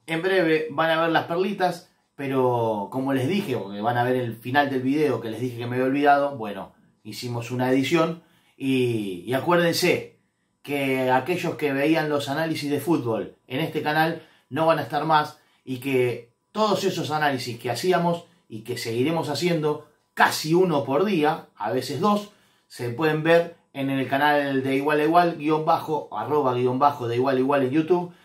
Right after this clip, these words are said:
Ahí tenés todos los reportajes que habíamos hecho en la época de los reportajes y ahora tenés todos los análisis. Hemos hecho,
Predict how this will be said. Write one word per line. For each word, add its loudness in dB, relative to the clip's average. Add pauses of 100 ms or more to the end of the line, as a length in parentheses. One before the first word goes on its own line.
(140)
Ahí 4
tenés -6 (380)
todos 4
los 2
reportajes -2
que -6
habíamos 0
hecho -8
en -6
la 0
época -2
de -2
los -4
reportajes 0 (280)
y -2
ahora 4
tenés -4
todos 0
los -4
análisis. -8
Hemos -2
hecho, -8